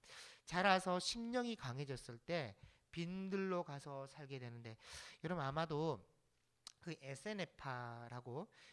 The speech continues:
여러분 그 유대 종파 중에 대표적인 이제 파가 바리새파, 사두개파, 이 두 주-, 두 파인데, 이 외에도 에세네파라는 파가 있었고 또 할례당이 있었어요. 그리고 이 에세네파는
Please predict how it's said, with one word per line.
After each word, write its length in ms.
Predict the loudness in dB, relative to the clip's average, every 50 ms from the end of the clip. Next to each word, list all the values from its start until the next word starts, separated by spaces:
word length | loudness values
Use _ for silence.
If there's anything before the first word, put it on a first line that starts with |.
| -10 -4 -2
여러분 240 | 0 0 0 0
그 100 | -2 -2 -4 -4
유대 460 | -4 0 2 2 4 4 2 2 0 -4
종파 480 | -6 -8 -8 -8 -8 -8 -8 -8 -8 -8
중에 520 | -10 -14 -12 -10 -8 -6 -6 -8 -10 -14 -18 _ _ -20 -20 -20 -20 -20 _ _
대표적인 880 | -8 -6 -6 -4 -4 -4 -4 -2 -2 -2 -2 -2 -2 -2 -2 -2 -4 -6
이제 160 | -6 -6 -8
파가 320 | -8 -6 -6 -4 -2 -2 -2
바리새파, 1000 | -2 -4 -4 -2 -2 -2 -2 -2 -2 -4 -6 -6 -8 -6 -4 -4 -4 -6 -10 -12
사두개파, 920 | -14 -10 -8 -8 -8 -8 -8 -12 -12 -14 -14 _ -14 -10 -8 -8 -8 -8 -8 -8
이 180 | -8 -8 -10 -10
두 160 | -10 -10 -10
주-, 160 | -12 -14 -20
두 180 | -16 -12 -12 -12
파인데, 960 | -6 0 2 4 4 4 2 0 -10 -20 -18 -16 -16 -14 -10 -10 -8 -8 -8 -8
이 140 | -10 -10
외에도 640 | -8 -8 -6 -6 -6 -6 -6 -4 -4 -2 -4 -4 -6 -10 -14 -12 -8 -6 -6 -6 -6 -8 -12 -10 -4
에세네파라는 1120 | -2 0 2 2 4 4 2 0 -2 -2 -4 -2 0 2 2 2 0 0 -2 -4 -4 -8 -10
파가 240 | -10 -10 -8 -8
있었고 360 | -8 -8 -10 -12 -10 -12 -12 -10
또 120 | -10 -10
할례당이 840 | -8 -6 -6 -4 -4 -4 -4 -6 -6 -6 -6 -6 -6 -4 -4 -6 -8
있었어요. 500 | -10 -10 -12 -12 -12 -14 -14 -16 -18 -20 -20 -20 _ -20 -20 -20 _ _ _
그리고 480 | -2 0 0 0 2 2 2 0 0 -4 -12 -20 -20 -20 -10 -4
이 180 | -2 0 0 0
에세네파는 840 | 0 0 -2 -2 -2 -4 -4 -6 -8 -8 -6 -6 -8 -8 -8 -10